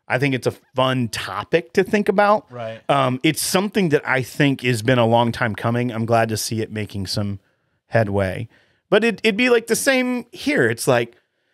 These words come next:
Speaker 1: <sighs> I mean, we don't have as many distilleries, obviously. But, like, saying that Tennessee is suffering because Jack Daniel's barrels aren't taxed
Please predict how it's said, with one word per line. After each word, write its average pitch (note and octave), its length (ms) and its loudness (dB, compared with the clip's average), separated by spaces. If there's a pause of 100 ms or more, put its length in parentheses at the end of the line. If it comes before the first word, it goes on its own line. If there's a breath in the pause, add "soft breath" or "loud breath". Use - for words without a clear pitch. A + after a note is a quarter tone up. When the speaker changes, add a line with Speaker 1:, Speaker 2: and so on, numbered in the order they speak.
(880)
Speaker 1:
<sighs> - 540 -6
I D#3+ 100 0
mean, E3+ 260 2
we E3 140 0
don't E3 220 2
have D#3 220 0
as A#2+ 160 0
many C3+ 220 2
distilleries, A2+ 640 0
obviously. G2+ 560 -6 (880)
But, C#3+ 240 0
like, C#3 220 0
saying C3+ 720 2 (560)
that A#2+ 580 -2 (800)
Tennessee E3+ 480 2
is A#2+ 80 0
suffering A#2+ 800 -2 (200)
because B2+ 340 0
Jack A#2+ 340 0
Daniel's B2 480 2
barrels G#2+ 800 2
aren't A2+ 280 0
taxed - 600 -6